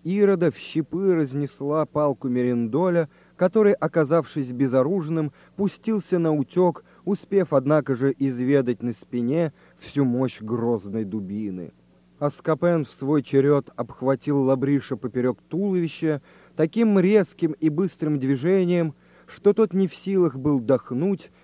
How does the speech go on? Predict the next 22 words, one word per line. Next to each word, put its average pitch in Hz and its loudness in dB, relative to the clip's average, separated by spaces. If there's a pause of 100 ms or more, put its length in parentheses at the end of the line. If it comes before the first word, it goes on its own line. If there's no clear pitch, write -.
(100)
не 165 4
то 160 2
что 147 -6
пустить 151 -6
в - -20
ход - -2
палку. 123 0 (440)
Затем 135 -2
он 135 0
прижал 127 0
его 117 -2
правой 123 0
рукой 117 -4
к - -18
своему 117 -4
левому 110 -4
плечу, 160 -8 (380)
едва 156 0
не 160 0
переломив 151 -2
ему 139 0
позвонка, 127 -2